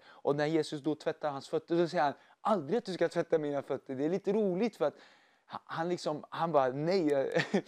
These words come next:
<laughs> Men Jesus säger så här, "Om inte du låter mig tvätta dina fötter så har du ingen del i mig." Och det är där vi har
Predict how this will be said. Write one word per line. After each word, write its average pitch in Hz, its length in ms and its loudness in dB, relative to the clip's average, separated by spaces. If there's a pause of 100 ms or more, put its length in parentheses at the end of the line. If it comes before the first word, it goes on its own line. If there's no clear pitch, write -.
(120)
<laughs> - 160 -20
Men 165 140 2
Jesus 180 340 0
säger 170 140 -2
så 151 120 -8
här, 120 140 -4 (340)
"Om 185 180 2
inte 214 220 -2
du 220 100 0
låter 180 320 -2
mig 147 140 -6
tvätta - 340 -12
dina 127 200 -10
fötter 123 400 -10
så - 120 -12
har 139 140 -8
du 143 80 -4
ingen 127 240 -8
del 151 240 -6
i 123 40 -8
mig." 113 280 -16 (760)
Och 120 100 -8
det 143 80 0
är 143 40 0
där 143 260 2
vi 127 120 -8
har 147 260 0